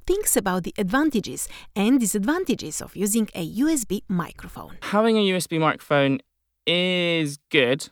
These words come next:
Speaker 2: for kind of on the go as well. So that, that's, that's one kind of good, uh, good aspect to it. Um, the, the other good aspect is, um, that they are relatively cheap. Yeah, that's the main two kind of, uh, benefits to them.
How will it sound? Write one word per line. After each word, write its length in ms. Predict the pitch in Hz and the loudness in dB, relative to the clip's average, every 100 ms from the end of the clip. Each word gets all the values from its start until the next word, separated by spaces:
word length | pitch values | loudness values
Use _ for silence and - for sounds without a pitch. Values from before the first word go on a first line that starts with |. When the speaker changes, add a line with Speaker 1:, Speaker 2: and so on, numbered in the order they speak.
| _ _ | _ _
Speaker 2:
for 760 | - - 139 135 131 131 127 | -20 0 4 4 4 4 2
kind 220 | - 131 | 0 2
of 260 | 127 123 - - | 2 0 -4 -2
on 120 | 131 | 0
the 80 | 127 | 2
go 220 | 127 175 - _ - | 2 2 -4 _ -12
as 140 | 143 | -4
well. 180 | 127 131 | 0 -2
So 460 | - 135 131 127 120 | -2 0 2 2 -2
that, 160 | 131 - | -6 -4
that's, 340 | 131 - - - | -4 -4 -6 -4
that's 220 | 127 - _ _ _ - | -4 -6 _ _ _ -2
one 280 | 135 127 123 | 0 0 -2
kind 200 | 127 120 | -4 -6
of 100 | - | -6
good, 280 | 127 120 | -6 -4
uh, 340 | 123 120 120 123 - _ | -4 -2 -4 -6 -14 _
good 120 | 131 | 2
aspect 320 | 123 - 113 | 2 0 -4
to 120 | 131 | 0
it. 160 | 131 139 _ 147 | 2 0 _ 2
Um, 440 | 139 139 139 139 | 4 6 4 2
the, 180 | 147 135 | 2 0
the 200 | 147 156 | 2 4
other 180 | 160 147 | 4 2
good 160 | 151 | 2
aspect 460 | 143 - 143 - - | 2 2 -2 -2 -6
is, 840 | - 139 135 135 135 131 127 - - _ _ _ _ - | -2 2 2 2 2 2 -2 -6 -12 _ _ _ _ -4
um, 380 | 135 131 131 127 | 2 4 4 2
that 180 | 127 113 | 2 2
they 80 | 131 | 4
are 120 | 131 | 4
relatively 400 | 131 123 135 127 | 4 0 -4 -4
cheap. 380 | - 120 113 - - | -2 -2 -4 -12 -2
Yeah, 180 | 135 117 123 | 0 2 2
that's 220 | 143 - | 0 2
the 100 | 147 | 2
main 460 | 147 143 139 135 | 4 6 6 2
two 520 | - - 143 127 113 117 - | 0 0 2 2 0 -6 -10
kind 220 | - 120 | -6 -6
of, 100 | 117 | -4
uh, 320 | 120 113 110 - - - - | -2 -2 -4 -6 -12 -20 -4
benefits 380 | 131 127 - - | 0 0 -2 -8
to 80 | 120 | -8
them. 240 | 113 131 | -8 -10